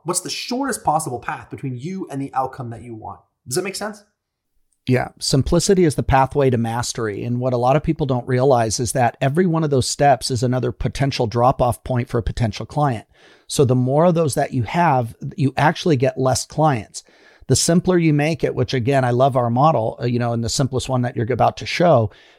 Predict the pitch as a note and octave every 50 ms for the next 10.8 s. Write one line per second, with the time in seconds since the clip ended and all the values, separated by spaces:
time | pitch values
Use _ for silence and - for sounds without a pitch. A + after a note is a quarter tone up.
0 | - - A2+ - - C#3 B2 - C3+ - - - - - D3+ D#3+ F3 - - -
1 | F3+ F#3 E3+ - C3 A2+ A2+ - - C#3+ C3 C3+ B2+ A2 - - - D3 D3+ D#3
2 | - - E3+ D#3 - - D3+ D3 D3 - - C#3 - - B2+ - - C3+ C3 B2+
3 | A#2+ - - B2 G#2 C3+ C3+ B2 A#2+ - - C#3+ C3+ C3 A#2+ A#2+ - - C3 C3
4 | C3 B2+ C#3 D#3 F3+ F3 - - D3+ C#3 - - - E3 D#3+ C#3+ C3+ A#2+ G#2+ -
5 | - - _ - - - - _ _ _ _ _ - C3 - - - D3+ C#3+ E3
6 | F3 G3 F#3+ E3 D3+ D3 C3 C#3+ C#3 C#3 C3+ C#3 C#3 C#3 D3 - - D3+ - C3
7 | C#3 C3+ C3 - - - - C3 B2+ - - C#3+ - - E3 E3 E3 F#3+ G3 G#3
8 | B3 _ _ _ _ - A#2+ D#3+ D3 C#3 F#3 F#3+ F#3 F3 - - E3+ G3 G3+ G3
9 | F3+ D#3+ - - - D3+ D#3+ D#3+ - - - C#3+ B2 A#2+ B2 A#2+ - - - B2+
10 | B2 B2 B2 - - - B2+ A#2 A2+ G2+ C3 B2+ A2+ G#2 - -